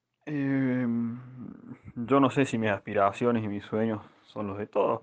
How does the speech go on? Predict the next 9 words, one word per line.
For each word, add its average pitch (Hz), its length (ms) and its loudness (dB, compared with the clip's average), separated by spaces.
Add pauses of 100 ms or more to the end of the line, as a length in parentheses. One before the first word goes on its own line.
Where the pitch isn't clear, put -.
pero 107 240 0
no, 147 280 0
yo 127 120 2
sueño 127 300 2
con 95 200 -4 (400)
tener, 107 440 4 (920)
o 92 120 -12
sea, 98 180 -4
crecer 107 560 2